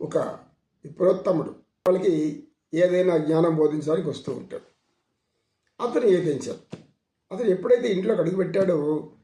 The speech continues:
వెంటనే అందరూ కూడా, అక్కడ ఉన్న వాళ్ళందరూ కూడా చాలా ఆనందపరవశమైపోయింది. అందుకు అతను మహాజ్ఞాని, మహాపండితుడు, వేద వేదాలు బాగా ఆపాసన పట్టిన వారాయన.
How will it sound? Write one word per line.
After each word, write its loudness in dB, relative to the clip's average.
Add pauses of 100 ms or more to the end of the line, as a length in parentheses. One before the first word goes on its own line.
(240)
వెంటనే 0 (420)
అందరూ 2
కూడా, 2
అక్కడ -2
ఉన్న 2
వాళ్ళందరూ 2
కూడా -2 (420)
చాలా 2
ఆనందపరవశమైపోయింది. 0 (200)
అందుకు -6
అతను -8
మహాజ్ఞాని, -4 (380)
మహాపండితుడు, 0 (760)
వేద 2
వేదాలు 4 (280)
బాగా 0
ఆపాసన -2
పట్టిన -2
వారాయన. -4